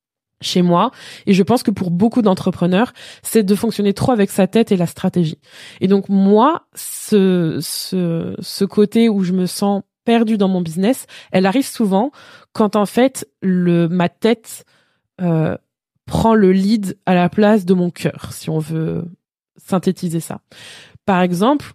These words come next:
quand j'ai commencé mon blog et ma chaîne YouTube il y a bientôt, oh, ça fait longtemps, <laughs> ça fait, ça fait longtemps maintenant, ça va faire douze ans.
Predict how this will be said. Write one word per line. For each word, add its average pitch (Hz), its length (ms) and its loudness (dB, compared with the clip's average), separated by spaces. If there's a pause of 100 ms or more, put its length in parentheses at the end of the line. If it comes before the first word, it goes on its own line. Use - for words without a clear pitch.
quand 277 400 2
j'ai 190 300 2
commencé 208 680 -2
mon 180 180 -4
blog 190 320 2
et 180 60 -2
ma 170 120 -4
chaîne 185 200 -6
YouTube 180 280 -4
il 160 60 -10
y 165 40 -8
a 123 160 -12 (260)
bientôt, 240 720 2
oh, 226 140 2
ça 226 160 0
fait - 240 -10
longtemps, 262 320 0 (120)
<laughs> - 140 -16
ça - 220 -14
fait, 240 140 -2 (160)
ça 165 220 -4
fait 190 260 -2
longtemps 247 340 0
maintenant, 202 160 2
ça 190 140 -2
va 160 80 0
faire 165 180 -2
douze 180 240 -4
ans. 226 140 -6